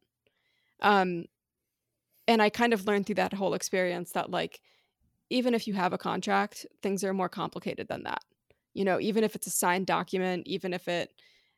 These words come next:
uh, has everything spelled out,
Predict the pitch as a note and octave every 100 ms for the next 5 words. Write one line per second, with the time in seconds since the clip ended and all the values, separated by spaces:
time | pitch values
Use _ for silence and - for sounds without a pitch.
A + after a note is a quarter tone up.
0 | _ _ - D#3+ D3+ G#2+ F#3+ _ _ _
1 | _ - G#3 - G3+ G3 F#3+ F#3+ - -
2 | F3 F3+ - F3 F#3+